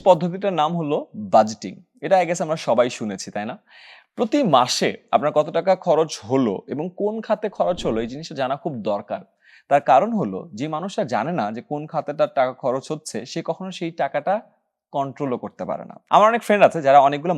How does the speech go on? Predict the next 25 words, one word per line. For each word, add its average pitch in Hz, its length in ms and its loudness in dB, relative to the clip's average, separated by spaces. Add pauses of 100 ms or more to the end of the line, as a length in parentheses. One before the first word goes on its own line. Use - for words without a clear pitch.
মানি 117 240 0
ম্যানেজমেন্টের 123 460 -2
অ্যাপ 98 180 0
ইউজ 101 220 -8
করে। - 120 -8 (120)
তারা 113 200 0
তাদের 135 260 2
মোবাইলটা 135 340 0
বের 117 200 0
করে, 139 140 0 (460)
এই 208 80 0 (120)
টাকা 196 180 2 (100)
দিল, 190 120 -2 (320)
মোবাইল 123 260 6
ওটা 110 200 -6
টুকে 110 240 -4
রাখে, - 160 -14 (160)
ওখানে 196 180 0 (100)
টাকা 190 200 8
দিল, 208 120 2 (240)
মোবাইল 117 260 6
ওটা 107 160 -10
টুকে - 240 -8
রাখে। - 180 -16 (440)
মাস 190 160 4